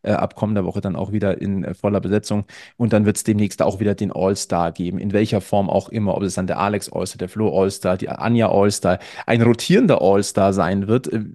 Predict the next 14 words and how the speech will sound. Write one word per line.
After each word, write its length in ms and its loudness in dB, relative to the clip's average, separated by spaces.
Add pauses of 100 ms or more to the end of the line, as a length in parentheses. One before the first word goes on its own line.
(520)
gucken 240 0
wir 40 0
mal, 420 -6
ähm, 500 -4
aber 420 -2 (100)
ist 240 -6
eine 80 2
feste 320 0
Rubrik, 340 -2 (320)
wollen 140 4
wir 100 4
wieder 180 2
einführen, 540 0 (380)
ähm, 540 0